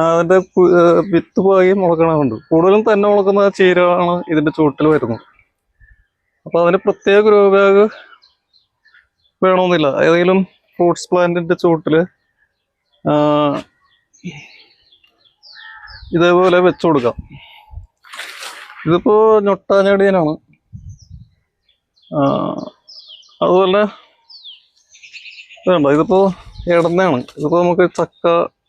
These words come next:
ആ, ചക്കയുടെ ഉണ്ടാക്കാൻ വേണ്ടി വെച്ചിരിക്കുന്നതാണ്. ഇതിൽ ചീര മുളച്ചും വേണ്ട. ഇതിപ്പോ കട്ട് ചെയ്തതാണ്. കട്ട് ചെയ്തെടുത്ത ചീരയാണ് ഇപ്പോ നിങ്ങള്, ആ, കാണിച്ചത്.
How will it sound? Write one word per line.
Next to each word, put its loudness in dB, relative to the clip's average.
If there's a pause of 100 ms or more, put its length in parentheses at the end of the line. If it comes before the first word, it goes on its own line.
(1200)
ആ, 0 (300)
ചക്കയുടെ -2
ഉണ്ടാക്കാൻ -2 (120)
വേണ്ടി 0 (960)
വെച്ചിരിക്കുന്നതാണ്. 0 (1040)
ഇതിൽ 2 (120)
ചീര 2
മുളച്ചും -2
വേണ്ട. 0 (300)
ഇതിപ്പോ 0 (100)
കട്ട് -6
ചെയ്തതാണ്. 2 (1160)
കട്ട് -6
ചെയ്തെടുത്ത 2
ചീരയാണ് 2
ഇപ്പോ 2
നിങ്ങള്, 0 (1000)
ആ, 0 (1300)
കാണിച്ചത്. -2